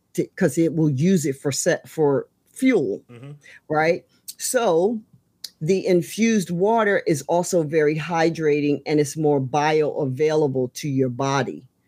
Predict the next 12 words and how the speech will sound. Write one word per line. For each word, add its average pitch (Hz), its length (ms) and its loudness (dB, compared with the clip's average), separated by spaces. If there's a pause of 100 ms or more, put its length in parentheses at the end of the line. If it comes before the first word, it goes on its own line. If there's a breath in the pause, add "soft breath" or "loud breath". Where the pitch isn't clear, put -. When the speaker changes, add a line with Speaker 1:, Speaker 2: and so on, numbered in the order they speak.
(220)
Speaker 1:
than 143 300 2
regular 131 540 0
purified 131 840 -2 (220)
or 143 120 0
spring 143 540 0
water. 92 320 -8 (560 soft breath)
It's 147 180 -2
got 143 240 0
minerals, 175 600 2
it's 135 180 -2
got 135 180 0
electrolytes, 143 1000 0